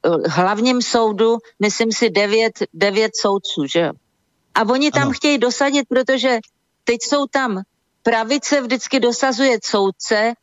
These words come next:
Speaker 1: ne kdo má pravicový smyšlení, ale kdo bude dodržovat ústavu slepě, dodržovat ústavu. A Obama už první, co řekl, když přišel do úřadu,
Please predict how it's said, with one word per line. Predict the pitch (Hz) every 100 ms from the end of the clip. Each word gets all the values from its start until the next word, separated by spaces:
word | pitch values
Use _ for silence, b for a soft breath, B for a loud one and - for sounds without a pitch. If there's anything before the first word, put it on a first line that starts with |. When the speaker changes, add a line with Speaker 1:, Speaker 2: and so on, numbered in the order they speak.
| _ _
Speaker 1:
ne | 190 247 285 285 -
kdo | 202 208 226
má | 220 214
pravicový | 214 202 196 - 202 202
smyšlení, | - 190 - 190 180 160 143 _ _
ale | 214 208
kdo | 190 196 226 247 175 _ _
bude | 165 208 262 262 240
dodržovat | 220 214 262 262 254 247 -
ústavu | 311 294 - 311 254 170 160 - -
slepě, | 247 240 - 226 151 156 _ _ _ _
dodržovat | 170 233 247 277 240 254 254 -
ústavu. | 240 - - 226 170 151 _ _ _ _
A | 190 -
Obama | 214 240 277 285
už | - 254 - -
první, | 254 247 277 277
co | - 269
řekl, | 247 262
když | 226 262 226 -
přišel | - 262 233 262 262
do | 233
úřadu, | 233 247 254 247 254